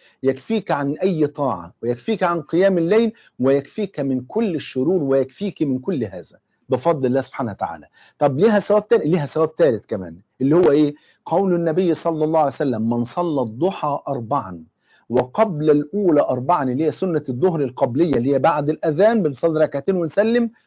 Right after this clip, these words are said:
وركعتين ونسلم. يبقى صليت الضحى أربعة، ركعتين وركعتين، وصليت سنة الظهر أربعة، ركعتين وركعتين. إيه الثواب بقى يا شيخ محمود؟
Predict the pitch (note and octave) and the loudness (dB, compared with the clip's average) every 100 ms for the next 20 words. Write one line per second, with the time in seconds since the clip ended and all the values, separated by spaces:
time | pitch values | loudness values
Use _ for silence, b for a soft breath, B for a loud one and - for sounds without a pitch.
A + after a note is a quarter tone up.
0 | _ D#3 G#3+ G3+ F3 G#3 D3 A#2+ A2 F#2 | _ 0 2 0 -2 -2 -2 -2 -6 -6
1 | E2 _ b b C3 D3 D3 F#3+ G#3 F3+ | -12 _ b b 0 2 4 4 4 2
2 | G#3+ G3 F#3+ D#3 A3 A#3+ C4 - B2+ C3+ | 0 2 0 2 2 2 -2 -6 -4 -2
3 | F3 F3 E3 D3+ C#3+ A3 B3+ B B - | 0 2 2 0 2 2 0 B B -8
4 | A#2+ - C3+ E3 G3 - A3 F#3+ F3 F#3+ | -4 0 2 2 0 0 0 0 0 2
5 | F#3 E3 D3 G#3 F#3 D#3 D#3 G3+ E3+ C#3+ | 2 2 2 2 2 -2 0 0 0 -4
6 | C#3+ - G#3+ - - D3+ E3 C#3+ D3 C3+ | -4 0 0 0 -2 2 4 4 2 4
7 | B2 B2+ A#2+ A#2 - B2+ A#2+ | 2 -2 -8 -8 -4 -2 -2